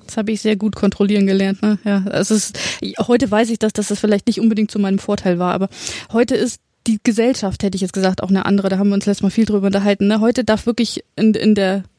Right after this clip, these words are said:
jetzigen jungen Gener-, Generation darf jeder sein, wie er ist. Wenn ich sage, ich habe eine dissoziative Persönlichkeit, dann kommt nicht mehr dieses, „Oh Gott,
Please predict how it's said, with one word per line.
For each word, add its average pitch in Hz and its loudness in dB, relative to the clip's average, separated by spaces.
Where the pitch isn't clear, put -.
jetzigen 226 4
jungen 247 2
Gener-, 214 2
Generation 220 2
darf 214 2
jeder 214 2
sein, 220 2
wie 208 0
er 208 2
ist. - -4
Wenn 247 4
ich 214 2
sage, 240 2
ich 247 -2
habe 233 0
eine 240 4
dissoziative 254 2
Persönlichkeit, 254 0
dann 233 4
kommt 262 0
nicht 262 2
mehr 262 4
dieses, 254 0
„Oh 247 0
Gott, 247 0